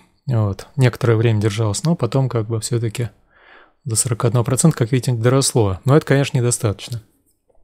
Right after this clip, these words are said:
Вот. А поскольку у нас демократия, то ждем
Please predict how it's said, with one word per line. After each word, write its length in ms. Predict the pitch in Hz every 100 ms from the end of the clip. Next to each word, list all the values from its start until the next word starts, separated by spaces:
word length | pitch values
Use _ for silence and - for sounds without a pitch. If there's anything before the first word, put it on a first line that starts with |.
| _ _ - _ _ _ -
Вот. 340 | 120 113 110
А 60 | 131
поскольку 320 | 139 165 147
у 40 |
нас 100 | 147
демократия, 600 | 131 147 185 180 - 110 - _ - - - - _ _ _ _ _ _ _ _ _ _ _ -
то 640 | 123 135 147 139 131 131 _ _ _ _ -
ждем 420 | 123 143 131 110